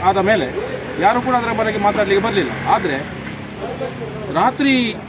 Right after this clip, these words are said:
ಪ್ರಾರಂಭ ಮಾಡಿದರು ಈ ಕೋಮು ಪ್ರಚೋದನೆಯನ್ನು ಕೆರಳಿಸುವಂಥ ಪುಂಡು ಪೋಖರಿಗಳ ಕೆಲವೊಂದು ತಂಡ ರಾತ್ರಿ ಆ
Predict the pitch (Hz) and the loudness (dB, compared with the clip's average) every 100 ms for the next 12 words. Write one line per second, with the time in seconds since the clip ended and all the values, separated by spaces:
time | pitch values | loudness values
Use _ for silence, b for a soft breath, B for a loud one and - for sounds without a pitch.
0 | - 196 214 233 226 190 160 123 - - | -10 -2 0 2 2 2 2 0 -6 -10
1 | - - 147 175 175 165 160 156 - 196 | -12 -8 -2 2 4 4 2 -2 0 2
2 | 202 202 190 185 180 175 165 180 208 185 | 2 0 0 0 -2 -4 -4 -2 -2 -2
3 | 180 170 170 170 180 165 156 185 - 170 | -2 -2 -2 -2 -2 -4 -4 -6 -4 -2
4 | 175 170 170 175 170 165 160 156 156 151 | -2 -2 -4 -2 -2 -2 -4 -2 -2 -2
5 | 147 - 180 - - 196 196 120 - - | -4 -6 -10 -10 -4 -2 0 -2 -8 -18
6 | - - - 147 214 170 123 - - 180 | -20 -18 -4 -2 0 0 -2 -6 -12 -14
7 | - 170 135 - 143 | -12 -14 -14 -10 -2